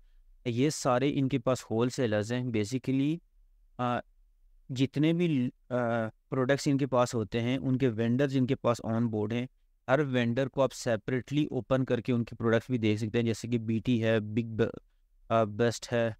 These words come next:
आ, मीम कलेक्शन और सारे till down आपके पास ये सारे प्रोडक्ट्स और कैटेगरी वाइज भी आपकी सारी प्रोडक्ट, ये आपको प्रोडक्ट शो हो रही होती हैं, ठीक है?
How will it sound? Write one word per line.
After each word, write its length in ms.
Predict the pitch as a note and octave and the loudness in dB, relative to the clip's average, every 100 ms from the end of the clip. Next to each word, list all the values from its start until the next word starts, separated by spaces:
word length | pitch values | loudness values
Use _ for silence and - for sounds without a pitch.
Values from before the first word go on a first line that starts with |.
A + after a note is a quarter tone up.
| - | -4
आ, 80 | A2+ | -2
मीम 320 | A2+ A#2+ B2+ | 0 2 2
कलेक्शन 440 | B2 A2 - A#2+ | 2 -2 0 0
और 80 | A#2 | 0
सारे 460 | - A2 G#2+ C3 C3+ A#2 | 0 0 2 0 -4 -2
till 200 | A2+ G#2 | 2 2
down 220 | A2 C3+ _ _ _ - | 2 -2 _ _ _ -6
आपके 260 | F#2 - A#2+ | -6 -4 -2
पास 480 | A2 A#2 - - - _ _ | 2 2 0 -12 -20 _ _
ये 60 | A#2 | -6
सारे 380 | - A2+ G#2+ B2 | -2 0 2 0
प्रोडक्ट्स 540 | - G#2+ B2+ - - _ _ - | -2 2 2 0 -8 _ _ -4
और 80 | B2+ | -2
कैटेगरी 500 | B2+ A#2+ B2+ C3 C#3 | 2 2 2 2 2
वाइज 320 | A#2+ A2 A#2 | 4 4 2
भी 180 | A#2 C3 | 0 0
आपकी 420 | - A2 G2+ - | 2 0 0 -4
सारी 320 | - G#2 G#2 | -2 0 0
प्रोडक्ट, 480 | B2 A#2 G#2 A2+ - | 0 -2 0 0 0
ये 360 | A2+ A2+ A#2 A#2 | 0 2 2 2
आपको 420 | A2+ A2 - B2 | 2 0 0 -4
प्रोडक्ट 300 | A2+ G#2 G#2+ | 0 0 -2
शो 220 | - A2 | 0 0
हो 100 | G2 | 0
रही 100 | G2 | 0
होती 240 | F#2+ - G2+ | -4 -6 -8
हैं, 80 | |
ठीक 240 | G2+ C3+ | -4 0
है? 80 | C#3 | 0